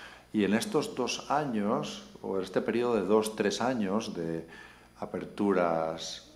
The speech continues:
activas, donde todavía no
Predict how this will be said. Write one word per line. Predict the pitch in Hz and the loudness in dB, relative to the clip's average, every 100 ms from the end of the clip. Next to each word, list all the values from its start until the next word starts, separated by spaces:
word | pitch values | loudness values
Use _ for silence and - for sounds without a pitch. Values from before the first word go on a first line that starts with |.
| - | -8
activas, | 90 - - - 127 117 92 113 107 - | -8 -8 -10 0 2 4 6 4 2 -4
donde | 92 90 87 85 85 85 - - - - - - _ - | -6 -4 -2 -2 -2 -8 -12 -20 -20 -20 -20 -20 _ -4
todavía | 107 92 104 113 | 0 2 4 2
no | 110 | 2